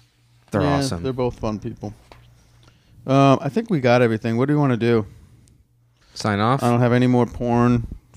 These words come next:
Speaker 2: f-, for Jack this week. We gotta, guys gotta send us some in, or we gotta, we gotta dig in for some next time. But we figured we take it, we don't wanna bore you with the porn. Um, we don't wanna get you hard and wet every week. You gotta earn your wet and hardness.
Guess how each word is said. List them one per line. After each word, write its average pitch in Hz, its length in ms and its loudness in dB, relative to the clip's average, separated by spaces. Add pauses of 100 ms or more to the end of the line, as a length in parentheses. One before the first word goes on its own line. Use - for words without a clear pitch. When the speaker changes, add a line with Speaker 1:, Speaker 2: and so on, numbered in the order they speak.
(280)
Speaker 2:
f-, 101 120 -6
for 120 120 -2
Jack 110 360 2
this - 180 -6
week. 107 400 -2 (480)
We 127 80 -6
gotta, 131 280 4
guys 131 260 4
gotta 117 160 4
send 107 260 4
us 101 80 -2
some 101 180 0
in, 101 200 4
or 92 140 -2
we 95 100 0
gotta, 98 260 0 (140)
we 90 140 -8
gotta 90 260 -4 (220)
dig 101 200 0
in 107 120 -4
for 107 100 -16
some 98 260 -6
next 95 240 -6
time. 101 260 -4 (520)
But 143 60 -4
we 151 80 2
figured 160 240 2
we 135 80 4
take 120 200 2
it, 113 100 -6
we 123 100 2
don't 117 180 4
wanna 110 180 4
bore 95 260 4
you 92 120 4
with 90 120 -2
the - 60 -6
porn. 98 400 -2 (720)
Um, 98 340 0
we 107 80 -2
don't 104 100 2
wanna 101 160 0
get 98 140 0
you 101 80 -2
hard 95 240 4
and 98 80 2
wet 98 120 4
every 95 180 4
week. 92 260 2
You 90 80 -6
gotta 90 220 -2
earn 95 240 0
your 92 140 0
wet 92 200 -2
and 92 80 -6
hardness. 98 400 2